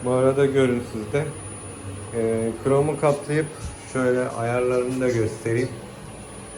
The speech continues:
Kaç volt? Dört nokta altmış altı volt, yüz amperden kaplıyoruz. Üst sürgü olduğu için, e, bunu şimdi toplayalım. Ondan sonra da titanyum kaplayıp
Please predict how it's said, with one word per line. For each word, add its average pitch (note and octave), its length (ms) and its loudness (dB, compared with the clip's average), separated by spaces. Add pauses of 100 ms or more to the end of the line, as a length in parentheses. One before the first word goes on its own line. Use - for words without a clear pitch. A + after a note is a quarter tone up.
(320)
Kaç D3 300 2
volt? D3 300 2 (1400)
Dört E3+ 280 4
nokta D#3+ 360 2
altmış D#3 300 0
altı D#3 380 2
volt, E3 220 2 (140)
yüz D3+ 200 2
amperden C#3+ 640 2 (160)
kaplıyoruz. B2+ 640 2 (260)
Üst C#3+ 160 2
sürgü D3 380 2
olduğu D3 320 8
için, D#3 360 0 (1080)
e, B2+ 420 4
bunu D#3 200 4
şimdi D#3+ 400 -2 (260)
toplayalım. D3+ 680 4 (1400)
Ondan C#3+ 340 6
sonra C3 420 2
da D#3 160 8 (180)
titanyum D3 500 4
kaplayıp - 480 2